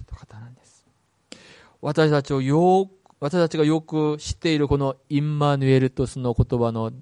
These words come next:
意味が何ですか？共にいるということでしょう。私と共にしてくださる方、インマヌエル神様。イエス様が今、インマヌエル主で皆さんの隣に今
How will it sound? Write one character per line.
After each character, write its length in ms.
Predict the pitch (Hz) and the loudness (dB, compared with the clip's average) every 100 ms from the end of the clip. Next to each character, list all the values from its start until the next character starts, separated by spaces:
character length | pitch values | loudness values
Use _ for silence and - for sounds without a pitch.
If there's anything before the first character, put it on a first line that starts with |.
| - _ | -20 _
意 80 | - | -2
味 140 | 123 110 | -2 -2
が 140 | 107 | -4
何 180 | 101 101 | -6 -8
で 80 | 98 | -10
す 100 | - | 2
か？ 200 | 170 214 _ _ _ - | 2 2 _ _ _ 4
共 340 | 151 127 117 | 4 2 -6
に 200 | 110 104 | -6 -8
い 60 | 104 | -6
る 120 | 95 | -6
と 120 | - | -6
い 20 | |
う 20 | 98 | -10
こ 60 | |
と 100 | - | -10
で 80 | 117 | -18
し 100 | - | -20
ょ 40 | |
う。 40 | - _ _ _ _ _ _ - | -20 _ _ _ _ _ _ -8
私 280 | 170 190 | -4 -4
と 100 | 185 | -6
共 360 | 170 - 202 196 | -4 -4 -2 -6
に 80 | 180 | -8
し 80 | - | -8
て 120 | 170 | -8
く 100 | 147 | -6
だ 160 | 147 135 | -4 -6
さ 160 | - | -10
る 100 | 127 | -18
方、 400 | - - - - _ _ _ | -14 -14 -14 -20 _ _ _
イ 180 | 156 160 | -6 -4
ン 120 | 170 | -4
マ 180 | 165 160 | -6 -8
ヌ 100 | 151 | -8
エ 100 | 139 | -8
ル 180 | 127 123 | -8 -10
神 260 | - - - | -12 -14 -14
様。 200 | - - - _ _ _ _ _ _ _ _ _ _ - - | -16 -18 -20 _ _ _ _ _ _ _ _ _ _ -20 -4
イ 180 | 165 180 | 6 6
エ 100 | 196 | 6
ス 140 | 196 | 0
様 300 | 190 170 160 | -6 -4 -4
が 100 | 151 | -6
今、 340 | - 147 156 151 _ _ _ | -6 -2 -2 -2 _ _ _
イ 140 | 151 | 0
ン 160 | 170 180 | 0 0
マ 180 | 180 180 | 0 0
ヌ 80 | 170 | -4
エ 160 | 160 | -6
ル 160 | 160 151 | -6 -10
主 340 | - - 160 | -8 -4 -4
で 280 | 147 135 135 _ _ - - | -4 -10 -12 _ _ -20 -12
皆 260 | 123 123 | -6 -6
さ 120 | 120 | -6
ん 20 | 113 | -8
の 100 | 113 | -6
隣 380 | 120 117 110 | -4 -2 -4
に 220 | 104 101 - _ _ _ _ _ - | -8 -10 -14 _ _ _ _ _ -14
今 300 | 98 92 | -10 -10